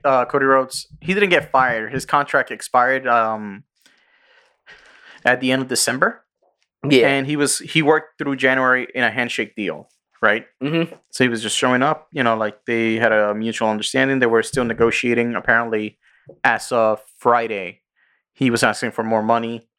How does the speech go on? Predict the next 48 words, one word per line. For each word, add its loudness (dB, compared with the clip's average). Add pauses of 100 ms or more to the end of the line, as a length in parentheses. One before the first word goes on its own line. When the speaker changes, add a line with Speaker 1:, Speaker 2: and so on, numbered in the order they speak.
(120)
Speaker 1:
from, -2
like, -2
his -4
previous 0
deal 2
that 2
he -4
had. 0 (220)
Speaker 2:
Yeah. 2
Speaker 1:
And 0
they 6
were -2
like, 0 (340)
"Eh." 2 (1040)
So, 4
like, 2
they -2
officially -4
parted 0
ways. 0
He -4
put 0
out 2
a -2
statement -6
saying, -2
like, 0
"Eh, 4
you -2
know, 2
we 0
wanna 0
thank, -2 (400)
uh, 4
Cody 0
and 0
his -4
wife, 0
Brandy, -2
you -4
know, 0
for, 0
like, -2 (560)
you 2
know, 2
they 4
were 2
init-, -2